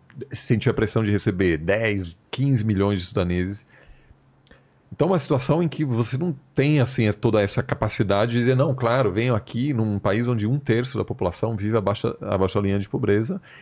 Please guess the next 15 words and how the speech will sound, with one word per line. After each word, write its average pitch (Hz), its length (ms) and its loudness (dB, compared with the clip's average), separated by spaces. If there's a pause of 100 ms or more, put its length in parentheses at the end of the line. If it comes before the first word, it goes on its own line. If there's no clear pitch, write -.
(180)
e 123 100 2
que 131 220 0
a 117 220 4
invasão 107 420 4
russa 104 320 0
à - 20 4
Ucrânia 104 600 2
fez 113 240 0
os, 104 140 -4 (120)
o 92 100 0
preço 104 380 0
do, 92 400 -2 (800)
do 98 80 -2
trigo 123 420 -2
disparar 101 640 -2